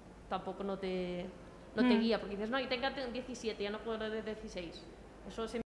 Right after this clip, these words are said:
Speaker 1: pasó, ¿no?
Speaker 2: Podría ser una solución, pero, mm, creo que comercialmente,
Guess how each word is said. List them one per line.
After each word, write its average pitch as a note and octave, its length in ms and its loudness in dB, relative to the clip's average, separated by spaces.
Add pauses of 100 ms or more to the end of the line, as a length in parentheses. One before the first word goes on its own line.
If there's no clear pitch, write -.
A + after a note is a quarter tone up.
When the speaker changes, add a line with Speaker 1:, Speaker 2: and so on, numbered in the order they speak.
Speaker 1:
pasó, - 220 -6
¿no? - 1120 -12
Speaker 2:
Podría F#3+ 340 12
ser G#3 120 6
una E3 120 10
solución, F3 640 8
pero, E3 680 12 (240)
mm, F3 440 8 (300)
creo G3 240 12
que A#3 280 12 (380)
comercialmente, G#3+ 920 12